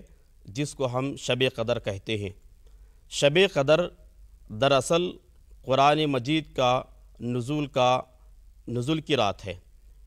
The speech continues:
इस रात में अल्लाह तबारक व तआला ने तमाम इंसानों के लिए हिदायत का जो ज़रिया है कुरान मजीद, उसको नाजिल फरमाया।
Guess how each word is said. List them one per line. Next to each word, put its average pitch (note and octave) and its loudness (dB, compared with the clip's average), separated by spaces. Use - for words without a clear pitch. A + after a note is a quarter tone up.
इस D#3+ -2
रात D#3+ 2
में F3+ -2
अल्लाह C#3+ -2
तबारक C#3 0
व C#3 -4
तआला B2+ -2
ने B2+ -4
तमाम F3 2
इंसानों D3 0
के C#3 -4
लिए B2 -2
हिदायत C#3 2
का C#3 2
जो A2+ -4
ज़रिया C3 0
है D3+ -2
कुरान B2+ -2
मजीद, D3 -4
उसको D3 -4
नाजिल A#2+ 0
फरमाया। G2+ -2